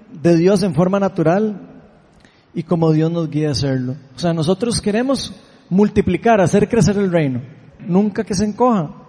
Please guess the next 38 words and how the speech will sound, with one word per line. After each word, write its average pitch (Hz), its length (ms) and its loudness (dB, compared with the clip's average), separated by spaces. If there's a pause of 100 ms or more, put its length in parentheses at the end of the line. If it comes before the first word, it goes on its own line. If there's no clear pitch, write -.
(800)
Entonces 269 360 2
nosotros 233 420 2
en 220 100 4
Viña 240 200 2
Oeste, 247 460 0 (380)
como 175 160 -2
ustedes 190 280 2
se 220 60 0
han 233 80 -2
dado 240 220 4
cuenta, 214 480 -2 (460)
todavía 190 220 6
estamos 220 320 2
en 220 80 2
una 226 140 0
etapa 214 340 0
tal 196 140 0
vez 185 180 2
de 214 80 0
plantación. 233 720 -2 (840)
Tal 151 80 -2
vez 160 140 -2
ustedes 208 400 -2
ya 208 180 2
ven 190 400 -4
como 202 260 -2
algunas 170 320 -4
cosas 208 300 0
muy 202 160 0
establecidas, 233 640 -2
pero 190 140 -4
hay 175 80 0
muchas 190 260 -4
otras 196 300 -4
que - 80 -8
todavía 160 380 -2
están 220 640 -8
totalmente 202 760 -8